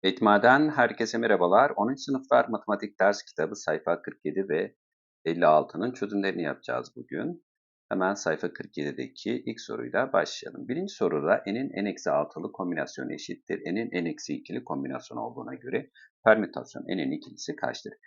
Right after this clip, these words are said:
Şimdi kombinasyonda şöyle bir özellik vardı. Alttaki şu değerlerin toplamı üstteki değeri vermeli. O zaman bu eşitlikten dolayı hemen alttakileri topluyoruz. Yani n eksi altı artı n eksi iki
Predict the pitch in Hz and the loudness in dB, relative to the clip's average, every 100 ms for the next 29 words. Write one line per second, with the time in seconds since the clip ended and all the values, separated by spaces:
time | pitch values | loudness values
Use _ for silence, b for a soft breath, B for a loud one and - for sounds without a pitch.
0 | B B 127 - 156 160 151 151 143 135 | B B -4 0 2 4 0 0 -2 -2
1 | - 117 101 85 78 78 71 - 64 62 | 0 0 2 0 0 -2 -4 -4 -2 -2
2 | 60 - - 117 - - - - - - | -2 -6 2 2 2 -6 -6 -8 -10 -14
3 | - 82 82 85 87 113 143 - 69 - | -4 2 4 4 2 0 -2 -2 -4 -4
4 | - 69 117 175 b b - - - - | -6 -4 -4 -8 b b -14 -14 -8 -8
5 | - - 76 92 71 - 220 92 85 67 | -6 -6 0 0 0 -2 0 4 2 2
6 | 60 - - _ _ _ _ _ _ _ | -8 -10 -20 _ _ _ _ _ _ _
7 | _ _ _ _ 104 127 123 113 107 110 | _ _ _ _ -4 0 0 0 0 -2
8 | - - - - - 113 101 78 65 64 | -4 -10 -12 -4 2 2 2 -2 -2 -2
9 | 76 127 120 104 104 131 98 101 104 - | -2 -2 0 2 2 4 2 2 -2 -4
10 | 95 78 - - - - 64 139 71 - | -4 -4 -4 -6 -6 -8 -8 -4 -4 -4
11 | - 87 - - - - - - - - | -4 -4 -6 -4 -2 -2 -6 -12 -4 0
12 | 87 - - - 82 92 - - 104 101 | 0 0 -12 -10 -8 -8 -10 -8 -8 -8
13 | - 110 110 120 | -8 -8 -8 -12